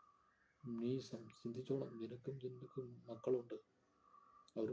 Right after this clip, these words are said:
വളർന്നുകൊണ്ടിരിക്കുക. നിന്റെ സംഭാഷണത്തിലും നിന്റെ ശാപവാക്കുകളിൽ കൂടെ ആയിരിക്കും ഒരുപക്ഷെ അവർ വരുന്ന തലമുറ നിനക്ക്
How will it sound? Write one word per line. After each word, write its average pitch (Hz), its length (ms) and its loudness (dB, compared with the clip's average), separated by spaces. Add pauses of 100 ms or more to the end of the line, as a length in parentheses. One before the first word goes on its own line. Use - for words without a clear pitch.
വളർന്നുകൊണ്ടിരിക്കുക. 120 640 2 (2750)
നിന്റെ 131 500 8
സംഭാഷണത്തിലും 135 920 4 (280)
നിന്റെ 131 520 4
ശാപവാക്കുകളിൽ 127 1080 2
കൂടെ 127 220 -4
ആയിരിക്കും 123 320 -6 (180)
ഒരുപക്ഷെ - 260 -8
അവർ 127 360 -4 (1500)
വരുന്ന 120 280 10
തലമുറ 120 340 6 (2500)
നിനക്ക് 120 360 2